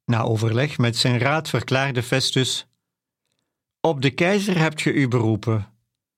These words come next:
Naar de keizer zult ge gaan." Enkele dagen later kwamen koning Agrippa en Bernice in Caesarea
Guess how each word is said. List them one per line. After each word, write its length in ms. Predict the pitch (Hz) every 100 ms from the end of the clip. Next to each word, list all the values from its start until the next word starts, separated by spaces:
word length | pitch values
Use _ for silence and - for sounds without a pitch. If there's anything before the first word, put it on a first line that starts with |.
| _ _
Naar 280 | 120 110 110
de 80 | 92
keizer 600 | - 123 120 147 147 -
zult 320 | - 147 143
ge 140 | - 151
gaan." 480 | 120 110 107 113 _ _ _ _ _ _ _ _ _ _ _ _ _ _ _ -
Enkele 400 | 151 190 123 107
dagen 340 | 107 107 101
later 480 | 107 139 151 147 143
kwamen 360 | - 127 123 117
koning 420 | 131 123 120 113
Agrippa 640 | 113 117 139 151 143 147 143 _ _ _ _
en 220 | 131 127
Bernice 640 | 120 117 107 147 165 - -
in 140 | 123
Caesarea 800 | 117 135 113 120 131 139 107 98